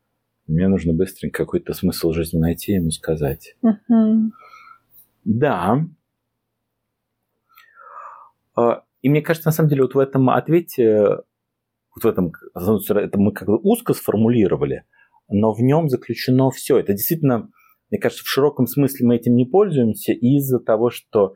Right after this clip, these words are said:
Speaker 1: это запускает в клиенте процесс, который противоположен тому процессу,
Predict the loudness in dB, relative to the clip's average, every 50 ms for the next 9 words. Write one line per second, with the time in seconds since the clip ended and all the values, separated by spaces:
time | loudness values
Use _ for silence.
0 | _ _ -4 -4 -2 -2 -2 -2 -2 -4 -4 -6 -6 -6 -10 -4 -2 0 2 2
1 | 4 4 4 2 2 -2 _ _ _ _ _ _ _ _ _ _ _ -12 -10 -10
2 | -8 -6 -4 -4 -6 -6 -4 0 2 2 2 4 2 2 2 2 2 2 2 0
3 | -2 -4 -4 -6 -2 0 -2 -2 -2 -2 -4 -2 2 2 2 2 0 -2 -6 -10
4 | -12 -14 -18 _ _ _ _ _ _ _ _ -20 _ _ _ _ _ _ _ _
5 | _ _ _ _ _ _ _ -8 -6 -6 -4 -2 0 0 0 0 -2 -4 -4 -4
6 | -2 -2 -4 -4 -2 -2 0 2 4 4 2 2 0 -2 -2 0 0 0 0 -2
7 | -2 0 -2 -2 -2 -2 -2 0 0 0 0 -4 -4 -4 -4 -4 -4